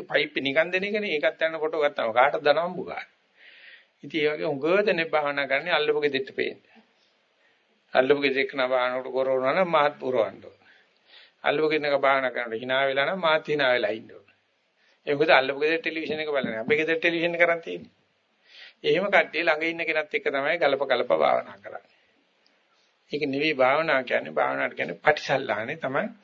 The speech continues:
විශ්‍රාම වෙන්න ඕනේ. විශ්‍රාම වුණාට පස්සේ තමයි භාවනාව පටන් ගන්න.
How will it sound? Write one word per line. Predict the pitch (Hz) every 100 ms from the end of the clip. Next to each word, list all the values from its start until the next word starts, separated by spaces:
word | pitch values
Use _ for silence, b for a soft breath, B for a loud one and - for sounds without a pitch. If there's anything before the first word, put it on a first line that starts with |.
| B B B _
විශ්‍රාම | 160 - - 135
වෙන්න | 123 110 104
ඕනේ. | 107 104 143 - -
විශ්‍රාම | - 143 - 165
වුණාට | 165 156 139
පස්සේ | 131 143
තමයි | 170
භාවනාව | 156 139 127 143
පටන් | - 120
ගන්න. | - -